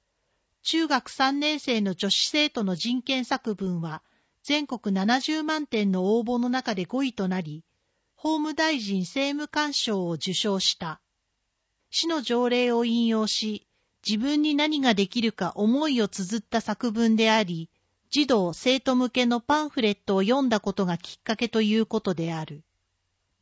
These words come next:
条例の広がりという意味では、とても良い事例である。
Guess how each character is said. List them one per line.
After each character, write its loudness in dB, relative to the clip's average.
条 2
例 2
の 0
広 0
が 2
り 0
と -2
い 0
う 0
意 2
味 2
で 0
は、 -2
と -4
て 0
も 2
良 4
い 4
事 -4
例 2
で 0
あ -2
る。 -12